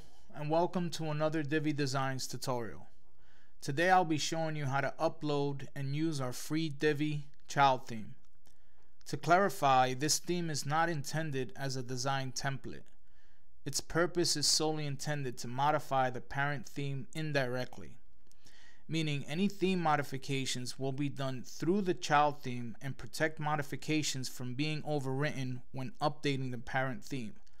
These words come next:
So without further ado, let's get started. First, visit divi designs dot com. Under free, you'll find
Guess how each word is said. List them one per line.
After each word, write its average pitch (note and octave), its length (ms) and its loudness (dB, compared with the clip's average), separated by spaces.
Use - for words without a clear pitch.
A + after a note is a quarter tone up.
So B2+ 200 -2
without C3+ 500 2
further D#3 360 2
ado, D#3 460 2
let's C3+ 280 -2
get C3 180 -2
started. G#2 440 -4
First, G#3 460 2
visit D#3+ 640 0
divi F3 280 4
designs C#3+ 760 4
dot B2+ 300 -2
com. D2+ 300 -2
Under D#3 240 0
free, F#3 720 2
you'll D#3 240 2
find D#3 560 2